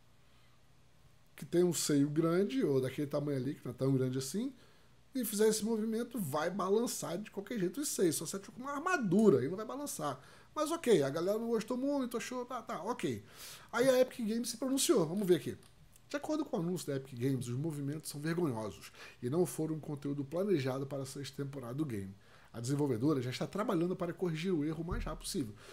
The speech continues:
Bom, realmente pode ser um erro, porque quando o cara programa com, vai fazer a modelagem do três D, é, ele vai por movimentos, tipo,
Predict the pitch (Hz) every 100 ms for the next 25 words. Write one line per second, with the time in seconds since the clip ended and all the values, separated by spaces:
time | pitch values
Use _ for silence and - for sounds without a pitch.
0 | - - 233 196 202 202 202 196 208 202
1 | 196 196 180 190 180 175 175 165 - 151
2 | 156 170 160 143 - - - - 170 165
3 | 160 147 139 143 143 139 131 123 123 151
4 | 139 147 143 135 143 135 127 - 135 127
5 | - 139 123 196 196 - - - - 269
6 | 240 185 175 214 214 269 247 233 254 277
7 | 240 247 233 - - 196 175 135